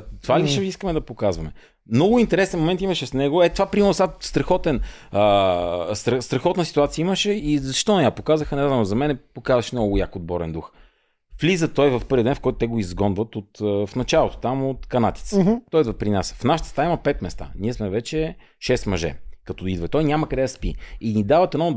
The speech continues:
Speaker 1: надуваемо легло от тия двойните легла, дето се тръгва
Speaker 2: Мгм.
Speaker 1: с една помпа. Тогава ни вкараха вече и вечерен час.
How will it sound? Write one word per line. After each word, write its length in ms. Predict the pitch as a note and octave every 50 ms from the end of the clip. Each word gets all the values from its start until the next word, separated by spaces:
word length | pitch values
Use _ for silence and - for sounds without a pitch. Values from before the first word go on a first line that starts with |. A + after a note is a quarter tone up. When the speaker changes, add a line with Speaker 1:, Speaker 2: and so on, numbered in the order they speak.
| G#2 G#2+
Speaker 1:
надуваемо 520 | A2+ A2 G2+ F#2 F#2 G#2+ C3+ D3 C#3 A2
легло 240 | G2 F#2+ G2 C3 D3+
от 100 | C#3+ -
тия 140 | - D3 A2+
двойните 540 | F#2+ F#2 F#2+ A2+ C3 C#3 C#3 A#2 - - F2
легла, 640 | F2 F2+ A2 C#3+ F3 G3 G3+ G3+ G3+ G3+ F#3 F3+ E3+ E3 C#3+ - _ _ _ _ _
дето 360 | C3+ C3+ - D3+ - - -
се 100 | - -
тръгва 200 | - F#3 G3+ F#3
Speaker 2:
Мгм. 140 | D#3+ G#3 A#3
Speaker 1:
с 140 | B3 A#3 -
една 140 | C#3 C#3+ C#3
помпа. 380 | - - C#3+ C#3 - - - - - - - - _ _ _ _ _ _ _ _ _ _ _ _ -
Тогава 760 | - - - A2+ C#3 D#3 F3 F#3 G3+ G#3+ G#3 G3+ G3+ F3+
ни 80 | D#3 B2+
вкараха 360 | - - D3+ D#3 D#3+ - -
вече 220 | G#2 C3 - - D3
и 40 |
вечерен 420 | G#2 G#2+ G2 - A#2+ A#2+ A#2 A2+ G2+
час. 400 | - G2+ F#2+ - - - -